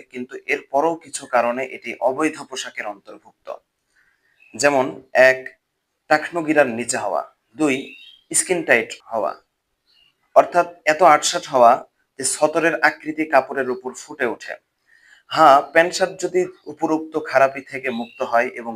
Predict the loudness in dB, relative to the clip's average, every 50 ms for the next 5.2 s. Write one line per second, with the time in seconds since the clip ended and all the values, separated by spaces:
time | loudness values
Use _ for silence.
0 | -10 _ -10 -4 -2 -2 -2 0 0 0 0 0 -2 -2 -2 -4 -2 -2 -2 -2
1 | -2 -4 -6 -10 -8 -8 -8 -8 -6 -2 -2 -2 -2 -2 -8 -8 -6 -8 -10 -10
2 | -12 _ _ _ _ _ _ _ _ _ _ _ _ 0 2 4 4 4 6 4
3 | 4 4 2 -2 -2 0 2 0 0 2 4 4 4 6 6 6 4 4 4 2
4 | -2 -2 -2 -4 -10 -14 -8 -6 0 2 2 2 0 -4 _ _ -6 -4 -2 -2
5 | -2 -2 -2